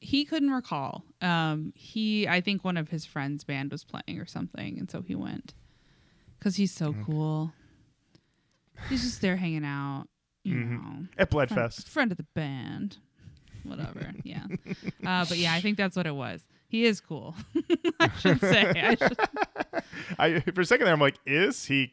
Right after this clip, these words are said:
Speaker 2: cool?"
Speaker 1: He is cool. Yes,
Speaker 2: Okay.
Speaker 1: he's very cool. But, um, I don't think he was,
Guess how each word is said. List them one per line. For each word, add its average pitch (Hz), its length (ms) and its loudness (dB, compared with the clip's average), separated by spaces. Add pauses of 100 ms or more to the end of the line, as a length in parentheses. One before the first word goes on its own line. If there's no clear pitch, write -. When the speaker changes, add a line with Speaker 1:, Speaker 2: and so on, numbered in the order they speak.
(140)
Speaker 2:
cool?" 135 520 -2
Speaker 1:
He 240 220 0
is 147 240 -6
cool. - 240 -12 (160)
Yes, - 200 -2
Speaker 2:
Okay. - 180 -6
Speaker 1:
he's 214 240 2
very 165 240 0
cool. - 380 -8
But, - 320 -2 (100)
um, 160 320 2
I 170 80 4
don't 165 240 2
think 156 220 -2
he 151 120 -2
was, 165 520 -8